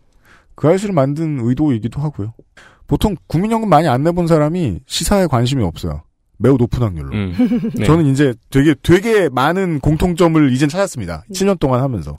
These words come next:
Speaker 3: 네.
Speaker 1: 예. 내 쪼대로 사는 사람들은 정치에 관심을 안 가져요.
Speaker 3: 음.
Speaker 1: 그들은 그 개혁된 정치 시스템의 가장 큰 수혜자가 되어야 되는데.
Speaker 3: 음.
Speaker 1: 그래서 막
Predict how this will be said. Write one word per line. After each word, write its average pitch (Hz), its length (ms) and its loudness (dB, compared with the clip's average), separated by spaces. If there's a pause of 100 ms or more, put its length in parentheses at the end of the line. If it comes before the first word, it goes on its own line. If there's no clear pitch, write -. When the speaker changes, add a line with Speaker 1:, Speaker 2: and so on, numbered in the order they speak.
Speaker 3:
네. 180 360 -14
Speaker 1:
예. 98 360 2 (800)
내 165 180 4
쪼대로 269 480 2
사는 269 340 0
사람들은 175 1400 -2
정치에 190 340 0
관심을 202 340 0
안 110 140 0
가져요. 113 400 0
Speaker 3:
음. 185 680 -6 (380)
Speaker 1:
그들은 175 640 0 (560)
그 139 380 0
개혁된 214 400 2
정치 156 220 -2
시스템의 175 500 -4
가장 240 320 2
큰 285 160 6
수혜자가 220 340 2
되어야 117 300 2
되는데. 82 460 -10
Speaker 3:
음. 190 380 -8 (280)
Speaker 1:
그래서 175 400 4 (260)
막 170 180 2